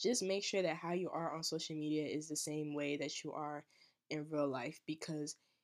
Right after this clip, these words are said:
if you are a social media influencer and you start to gain a very, very big following, you know, you most likely will end up meeting someone who will recognize you. I mean, I've had, since I am a dancer,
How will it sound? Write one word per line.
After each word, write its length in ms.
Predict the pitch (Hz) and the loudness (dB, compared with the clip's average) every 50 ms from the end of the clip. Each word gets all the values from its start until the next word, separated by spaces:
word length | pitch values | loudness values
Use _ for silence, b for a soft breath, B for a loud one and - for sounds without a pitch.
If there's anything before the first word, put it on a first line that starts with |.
| b b _ _ - | b b _ _ 0
if 80 | 160 165 | 0 0
you 180 | 180 202 190 | 2 0 2
are 200 | - 160 170 170 | 2 2 2 2
a 60 | 165 | 0
social 340 | 170 - 170 170 - - 170 | 0 0 0 -2 0 -2 -2
media 420 | 165 160 160 156 151 - - 147 156 | -2 0 2 0 0 0 -2 -4 -6
influencer 560 | - - 160 160 151 156 - - 151 151 - | -6 -6 -4 -4 -2 0 0 -2 -2 -2 -2
and 140 | - - 135 | -2 -2 -2
you 140 | 147 147 156 | -2 0 0
start 320 | - - - 156 160 160 | 0 0 0 -2 -4 -2
to 80 | - 160 | -4 -4
gain 300 | 160 160 151 156 156 120 | -2 -2 -2 -2 -2 -2
a 60 | 147 | -4
very, 260 | 156 156 147 143 147 | -4 -4 -2 -2 -2
very 260 | 147 147 147 143 139 - | -2 -2 -4 -4 -4 -4
big 200 | - 143 143 - - - | -4 -4 -4 -4 -8 -4
following, 560 | - 139 139 147 156 165 175 180 185 185 196 196 B B B B B B | -2 -2 0 0 0 0 0 0 0 0 -2 -6 B B B B B B
you 140 | - 160 160 | -6 -4 -2
know, 300 | 156 147 143 143 139 127 | -2 -2 0 0 -2 -2
you 280 | 131 143 147 151 160 165 | -4 -6 -6 -4 -4 -2
most 340 | 160 156 156 147 151 - - | 0 0 2 0 0 0 -2
likely 360 | 139 139 - - 156 151 147 | -2 -2 -2 -4 -4 -4 -2
will 160 | 147 143 139 - | -2 -2 -2 -2
end 160 | - 147 143 143 | -4 -4 -4 -6
up 80 | 131 | -6
meeting 300 | 147 143 143 147 151 151 | -4 -4 -4 -4 -2 -2
someone 320 | - - 151 151 147 147 156 | -2 -2 -2 -6 -6 -8 -4
who 80 | 151 147 | -2 -2
will 100 | 143 143 | -2 -2
recognize 600 | - 143 - 151 147 160 165 170 180 175 - 180 | -4 -6 -6 -6 -4 -4 -2 -2 -2 -2 0 0
you. 180 | 190 202 202 202 B B B B B B | 0 0 0 -2 B B B B B B
I 100 | - 147 | -2 0
mean, 380 | 156 156 160 156 151 151 147 - - | 2 2 2 2 2 0 -2 -2 2
I've 320 | - 147 151 151 156 - | 2 4 4 4 2 0
had, 240 | - 170 160 147 - - _ | -2 -2 -2 -4 -4 -4 _
since 280 | - - 202 208 202 - | 2 2 2 2 0 0
I 140 | - 165 160 | 0 0 2
am 240 | 135 147 160 170 170 | 0 0 0 0 0
a 60 | 160 | 0
dancer, 560 | 165 156 160 165 170 - - 180 175 175 175 | 2 2 0 2 2 0 2 2 2 0 0